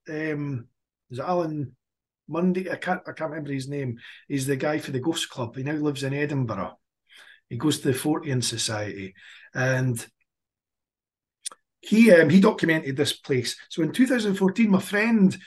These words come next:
um, he was a security guard, and he says, "I had an interesting weekend there," he says. "You're, you're into spooky stuff." He says, "I got a bit of overtime, and I was looking after this building they're trying to sell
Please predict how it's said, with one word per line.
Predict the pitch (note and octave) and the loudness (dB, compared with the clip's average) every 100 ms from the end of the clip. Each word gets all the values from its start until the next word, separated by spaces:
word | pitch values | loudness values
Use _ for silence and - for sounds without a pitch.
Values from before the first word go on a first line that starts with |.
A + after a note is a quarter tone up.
| - - - | -20 -12 -2
um, | D#3 D3+ D3 C#3 A#2 - _ _ _ - | 2 4 2 -2 -6 -10 _ _ _ -16
he | - D#3+ | -2 2
was | D#3 | 2
a | D3+ | 0
security | - C3 G3 A#3 F3+ | -4 0 0 2 2
guard, | D3+ D3 | 2 2
and | |
he | C#3 | 0
says, | - C#3 A#2+ - - - _ | -4 -4 -6 -10 -16 -20 _
"I | G3 B3+ | 2 4
had | B3 | 8
an | F#3+ | 8
interesting | F3+ D3 D#3+ D3 - D3 C#3 | 8 6 6 6 4 2 2
weekend | C#3 C#3+ C3+ B2+ A2+ | 0 2 2 2 0
there," | G2 F2 | -2 -4
he | F#2 | -4
says. | - A2 A2 | -2 -2 2
"You're, | G3+ A3+ | 2 4
you're | F#3+ F#3+ | 6 6
into | - C3 | 4 -2
spooky | - B2 - F#2+ | -4 -6 -6 -8
stuff." | - F2+ - - - - - | -8 -8 -10 -18 -18 -18 -12
He | C3 | -4
says, | C#3+ C#3+ | 0 2
"I | E3 | 4
got | B3+ - | 4 4
a | G3+ | 2
bit | G#3 A3 | 4 8
of | |
overtime, | G#3 C4+ B3+ - D3+ C3+ | 8 8 4 2 0 0
and | B2+ | -2
I | |
was | C3 | -2
looking | G3 - G#3 | -2 0 2
after | F#3+ - D#3+ | 2 2 -2
this | C#3 C#3 - | 0 -2 -4
building | C3+ E3 G3 G3+ D3 A#2+ A#2 - - - | -2 2 2 2 0 -2 -4 -10 -20 -6
they're | C#3+ | -4
trying | - F3+ D3+ | 2 2 4
to | |
sell | C3 F#3 F#3 E3+ B2 | 2 6 8 8 4